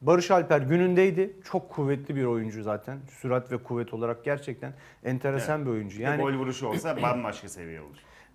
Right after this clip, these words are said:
Speaker 1: karar mekanizmasında problem var çocuğun. Çocuğun karar me-, mekanizması iyi, iyi olsa, kararları doğru verebilse,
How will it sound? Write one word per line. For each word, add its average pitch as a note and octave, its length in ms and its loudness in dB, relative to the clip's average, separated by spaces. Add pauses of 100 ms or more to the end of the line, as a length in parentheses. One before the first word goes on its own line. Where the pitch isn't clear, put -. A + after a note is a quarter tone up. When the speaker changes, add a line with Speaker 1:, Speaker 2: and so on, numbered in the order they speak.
(100)
Speaker 1:
karar G#3+ 400 8
mekanizmasında C3+ 840 0
problem G#2+ 420 -4
var E2+ 160 -8
çocuğun. G2+ 360 -10 (240)
Çocuğun G3+ 360 4
karar A3+ 300 4
me-, G3+ 360 -4
mekanizması D#3+ 800 -2 (140)
iyi, F#3+ 360 0
iyi G3 180 2
olsa, G3 460 6 (400)
kararları F3+ 540 4
doğru D#3+ 340 6
verebilse, D3 680 2